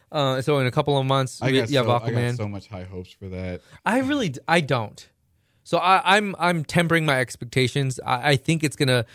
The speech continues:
Speaker 1: it'll, it'll probably rate where most of the D C E U movies rate, around sixty, I think.
Speaker 2: December fourteenth.
Speaker 1: Yeah, I, I don't think it's gonna be a terrible movie, but I don't think it's gonna be a, necessarily a,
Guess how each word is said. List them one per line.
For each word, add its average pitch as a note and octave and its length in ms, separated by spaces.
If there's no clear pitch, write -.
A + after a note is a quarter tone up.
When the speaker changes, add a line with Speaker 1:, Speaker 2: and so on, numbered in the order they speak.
Speaker 1:
it'll, C#3 160
it'll D3+ 220
probably E3 680
rate B2+ 300
where B2 420
most B2 320
of B2+ 60
the B2 80
D A#2 140
C B2+ 140
E B2 220
U A#2 100
movies A#2 500
rate, A#2+ 240
around C3 360
sixty, C#3 520
I B2 120
think. C#3 340
Speaker 2:
December B2+ 360
fourteenth. A2+ 440
Speaker 1:
Yeah, C3+ 300
I, C3 400
I D3+ 100
don't F#3 140
think F#3+ 100
it's C#3+ 100
gonna D3 100
be C3 80
a A2+ 60
terrible C#3 380
movie, D3 300
but B2+ 200
I A#2+ 80
don't B2 160
think B2+ 140
it's A#2 80
gonna B2+ 140
be A#2 340
a, C3 120
necessarily A#2 640
a, A#2 160